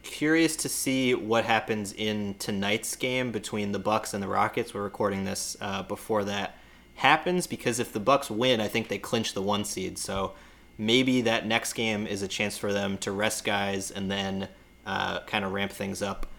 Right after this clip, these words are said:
towards the playoffs after that. I don't know. If they lose that Rockets game, then, uh, with the way that the Raptors played against the Lakers, you kinda wanna secure that. So they'd probably go all out against the Nets. So I don't know. We'll, we'll see. But,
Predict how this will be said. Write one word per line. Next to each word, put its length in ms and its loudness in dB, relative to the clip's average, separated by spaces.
towards 260 2
the 80 -4
playoffs 400 -2
after 240 -6
that. 340 4
I 80 0
don't 120 0
know. 160 0
If 120 -4
they 120 0
lose 340 6
that 180 4
Rockets 400 0
game, 340 -2
then, 340 -2
uh, 380 -2
with 180 -4
the 60 -2
way 140 2
that 120 -4
the 60 -4
Raptors 420 -2
played 260 -2
against 300 -4
the 80 -6
Lakers, 420 -2
you 60 -4
kinda 220 -2
wanna 240 0
secure 420 -4
that. 160 -4
So 120 -4
they'd 100 -4
probably 320 6
go 280 2
all 160 0
out 160 0
against 300 -2
the 60 -6
Nets. 240 -6
So 220 -4
I 120 8
don't 100 2
know. 80 -8
We'll, 240 2
we'll 140 0
see. 400 0
But, 360 -2